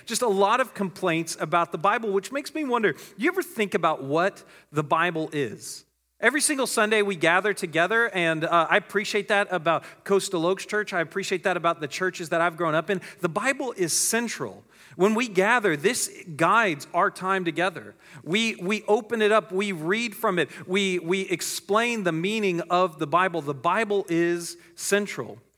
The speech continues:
One of the leading spiritual growth activities you can do if you want to grow closer to God is to read your Bible. We think that the Bible is central to following Jesus. And yet, do you ever think about what actually is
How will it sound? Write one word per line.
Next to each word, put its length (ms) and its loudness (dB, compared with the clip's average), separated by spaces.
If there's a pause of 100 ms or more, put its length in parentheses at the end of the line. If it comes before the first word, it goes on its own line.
(200)
One 160 4
of 80 -2
the 100 4
leading 400 0
spiritual 440 -2
growth 300 2
activities 600 -2
you 240 -2
can 300 -2
do 220 0
if 120 -4
you 120 -2
want 120 0
to 60 0
grow 240 0
closer 380 0
to 80 -2
God 300 2
is 220 0
to 180 -4
read 300 -4
your 160 2
Bible. 400 2 (180)
We 220 -2
think 300 -4
that 180 -2
the 80 0
Bible 540 0
is 200 -2
central 840 -2 (220)
to 120 0
following 920 0 (280)
Jesus. 600 -4
And 160 -2
yet, 160 0
do 80 -6
you 60 -2
ever 140 -4
think 280 -8
about 260 -2
what 300 0
actually 640 -4
is 600 0